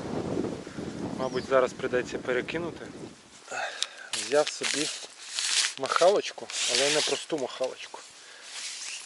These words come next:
Це махалочка з двома вершинками. Тут шість метрів,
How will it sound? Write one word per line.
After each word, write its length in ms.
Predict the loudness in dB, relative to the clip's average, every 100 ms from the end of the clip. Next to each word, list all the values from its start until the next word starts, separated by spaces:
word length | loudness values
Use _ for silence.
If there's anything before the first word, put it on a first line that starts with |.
| -8 -4
Це 140 | -4 -6 -12
махалочка 720 | -10 -2 0 0 0 -4 -4 -8 -20 -20 -20 -18 -8
з 20 |
двома 400 | -6 -4 -2 -4 -6
вершинками. 600 | -4 -2 -2 -4 -10 -14 -18 -8 -6 -6 -10 -16 -16 -20 -20 -20 -20 -10 -8 -4
Тут 260 | -2 -2 -4 -14 -12 -12 -12 -20 -20 -20 -16 -14 -16 -18 -20 -20 -20 -10 -10 -10 -8
шість 380 | -4 -2 -2 0
метрів, 540 | 2 4 4 2 -6